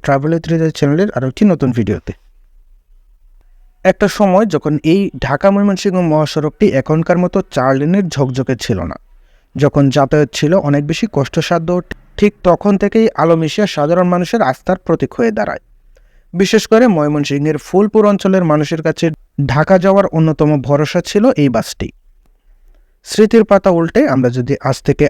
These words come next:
আঠারো বা উনিশ বছর আগে ফিরে যাই, তবে এক অন্যরকম দৃশ্য চোখে পড়বে। সময়টা দুই হাজার ছয় বা দুই হাজার সাত সাল। তখন ঢাকা ময়মনসিংহ মহাসড়ক আজকের মতো এত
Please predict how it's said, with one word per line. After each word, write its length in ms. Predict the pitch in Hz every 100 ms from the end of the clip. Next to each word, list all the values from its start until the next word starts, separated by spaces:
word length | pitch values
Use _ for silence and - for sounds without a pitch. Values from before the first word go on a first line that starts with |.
| 139
আঠারো 240 | 147 156 156
বা 100 | 156 156
উনিশ 180 | 165 160
বছর 280 | 156 - 196 -
আগে 160 | 135 143
ফিরে 200 | - 220 110
যাই, 160 | 104 - - _ _ _ _ _ _
তবে 240 | 202 202 226 160
এক 80 | 160 -
অন্যরকম 400 | 165 180 175 190 175 135
দৃশ্য 240 | 147 - 196 -
চোখে 220 | 131 123 -
পড়বে। 260 | 113 101 - _ -
সময়টা 340 | 151 151 156 151
দুই 120 | 160
হাজার 200 | 156 180 -
ছয় 220 | - 185 180
বা 60 |
দুই 100 | 160 151
হাজার 180 | 151 -
সাত 140 | 117 107 -
সাল। 160 | 107 110 - _ _ _ _ _ _ -
তখন 300 | 185 170 220 233
ঢাকা 280 | - 147 190
ময়মনসিংহ 440 | 196 202 190 196 190
মহাসড়ক 380 | 180 175 190 190 -
আজকের 280 | 139 - 160
মতো 220 | 151 156 185
এত 80 | 170